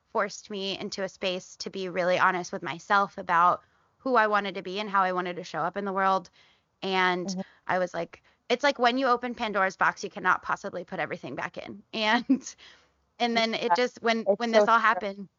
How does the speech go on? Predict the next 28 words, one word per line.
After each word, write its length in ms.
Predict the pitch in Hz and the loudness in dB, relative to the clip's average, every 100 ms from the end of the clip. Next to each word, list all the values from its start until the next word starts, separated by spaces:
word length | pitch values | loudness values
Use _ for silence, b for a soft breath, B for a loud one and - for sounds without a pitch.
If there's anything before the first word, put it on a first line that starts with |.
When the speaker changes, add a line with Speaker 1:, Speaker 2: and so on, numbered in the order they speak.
| _ _ | _ _
Speaker 1:
yeah, 340 | 381 453 494 240 | -8 -4 -2 -2
like, 160 | 247 269 | -2 -2
when 160 | 269 | -2
this 180 | 285 294 | -2 -4
meeting 280 | 262 262 285 | -6 -4 0
happened, 540 | 214 208 285 339 349 - b b b _ | 0 0 0 -2 -4 -12 b b b _
it 240 | 254 247 - _ - | -2 0 -4 _ -6
was 200 | 254 247 | -6 -2
like, 460 | 233 226 - _ _ _ _ _ _ _ - | 0 0 -2 _ _ _ _ _ _ _ -4
"Oh, 460 | 226 233 226 214 | 2 4 6 4
I 100 | 175 185 | 2 -4
get 220 | 196 202 | -8 -6
it 160 | 160 | -6
now." 280 | 139 - 180 175 _ - | -8 -10 -10 _ _ -20
<laughs> 960 | 285 - _ _ _ _ - - - | -20 -20 _ _ _ _ -20 -10 -2
I 100 | 220 | 0
can't 420 | 214 233 220 196 - 220 | -2 -2 0 0 4 8
do 140 | 220 | 10
Speaker 2:
Right, 20 | 175 | 10
Speaker 1:
both. 280 | 147 160 | 6 2
Speaker 2:
y-, 120 | 233 233 | -4 -10
y-, 60 | 214 | -12
th-, 140 | 214 - _ _ _ _ _ _ _ _ - | -8 -8 _ _ _ _ _ _ _ _ -8
right, 400 | 220 254 220 180 196 | 0 2 4 2 0
and 140 | 226 | -2
there's 180 | 233 - | -4 -4
so 140 | 233 | -6
much 160 | 247 | -4